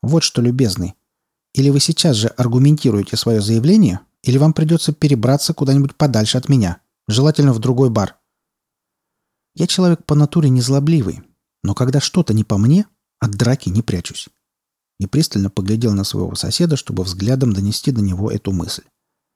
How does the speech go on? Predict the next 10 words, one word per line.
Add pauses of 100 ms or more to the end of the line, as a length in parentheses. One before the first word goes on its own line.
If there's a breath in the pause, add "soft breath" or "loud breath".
(800)
Тот
с
сомнением
оглядел
мою
внушительную
фигуру, (140)
затем
произнёс: (920)
"Хорошо,